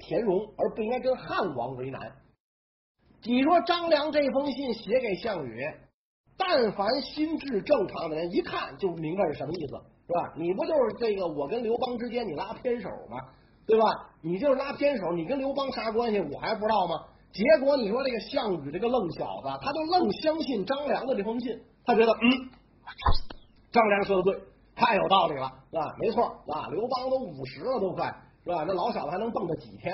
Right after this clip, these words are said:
啊？那人，人活七十古来稀，他离古稀还有二十年，是吧？老小子还能蹦跶几天？他打下天下来又能怎么样？他不会跟我为难。倒是这个田荣，这小子跟我为难，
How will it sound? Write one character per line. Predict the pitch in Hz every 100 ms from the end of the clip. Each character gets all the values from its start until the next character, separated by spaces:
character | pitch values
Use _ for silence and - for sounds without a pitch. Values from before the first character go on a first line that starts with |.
| 202
啊？ | 131 107
那 | 110 123
人， | 160 208
人 | 170 208
活 | 185 214
七 | - 226
十 | 180 196
古 | 127
来 | 120 156
稀， | 160 175
他 | 170 190
离 | 196
古 | 131 131
稀 | 185
还 | 185
有 | 165
二 | 180 139
十 | 123
年， | 131 170 - -
是 | 175
吧？ | 175 - -
老 | 170 240
小 | 160
子 | 156
还 | 202
能 | 226
蹦 | 143
跶 | 196 107
几 | 110
天？ | 110 156 165
他 |
打 | 226 - 131
下 | 156
天 | 240 247
下 | 190
来 | 175
又 | 247 277
能 | 160 151
怎 | 117
么 | 117
样？ | 131 - -
他 | 214 185
不 | 180
会 | 160
跟 | 160
我 | 143
为 | 113 127
难。 | 123 110 - _ _ _ _
倒 | 240 185
是 | 165
这 | 165
个 | 156
田 | - 175
荣， | 185 180 185 -
这 | - -
小 | - 127
子 | 131
跟 | 151
我 | 156 123
为 | 135
难， | 123